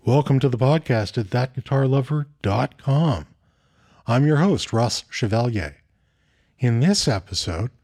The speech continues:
I want to chat briefly about getting the sound of amplifiers that you don't own and may never own, whether due to cost,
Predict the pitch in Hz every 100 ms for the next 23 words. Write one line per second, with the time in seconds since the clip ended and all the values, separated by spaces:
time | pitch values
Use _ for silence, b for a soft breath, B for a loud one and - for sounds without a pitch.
0 | _ _ _ - 180 233 226 202 170 147
1 | 151 - 135 117 113 110 139 139 175 151
2 | - 156 151 151 135 - - 208 208 151
3 | 113 104 107 110 - b b b b b
4 | 165 185 175 151 - 208 226 214 - 110
5 | 90 101 110 _ 214 220 208 208 214 214
6 | 214 220 233 147 104 - 87 82 82 107
7 | - _ _ _ _ _ _ _ _ _
8 | _ _ _ _ - 101 90 95 87 98
9 | 107 92 - 139 175 202 - -